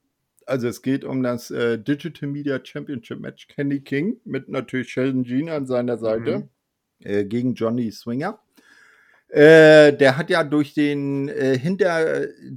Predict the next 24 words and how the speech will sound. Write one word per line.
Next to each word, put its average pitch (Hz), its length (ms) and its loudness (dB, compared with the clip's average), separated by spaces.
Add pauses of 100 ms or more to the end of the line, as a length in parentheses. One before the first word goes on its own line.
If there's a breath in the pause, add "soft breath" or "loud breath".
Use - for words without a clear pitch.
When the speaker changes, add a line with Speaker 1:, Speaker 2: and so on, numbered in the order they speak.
(120)
Speaker 1:
türkischen 160 460 -8
Sieg 156 260 -10
gegen, 127 500 -2
äh, 120 480 -6
Ziggy 143 320 -6
Dice, 120 560 -4
äh, 139 260 -4
durch 131 220 -10
den 127 180 -6
Ziggy 131 280 -8
dann 123 180 -6
aus 120 160 -14
der 113 160 -6
Liga 123 320 -8
geflogen 107 560 -10
ist, 139 160 -14
sich 117 160 -10
ja 117 140 -2
dann 113 240 -6
endlich 127 320 -10
sein 113 200 -6
heiß 131 220 -6
ersehntes 117 640 -10
Titelmatch 139 640 -8